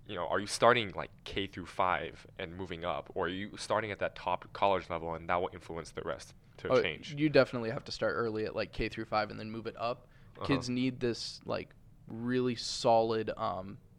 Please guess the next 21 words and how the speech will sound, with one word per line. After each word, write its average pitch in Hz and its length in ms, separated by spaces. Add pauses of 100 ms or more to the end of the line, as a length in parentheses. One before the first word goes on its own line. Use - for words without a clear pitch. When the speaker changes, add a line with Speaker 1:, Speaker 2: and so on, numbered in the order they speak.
(180)
Speaker 2:
baseline 117 420
from 110 120
which 107 180
to 113 60
go 101 140
off 92 240
of, - 220 (240)
Speaker 1:
Right. 82 180
Speaker 2:
which 127 160
is 117 120
why 117 240
they 113 120
actually 120 280
recently 110 340
reworked 110 400
how - 180
you 107 160
take 113 240
the - 80
CalTeach 131 400
classes. 160 440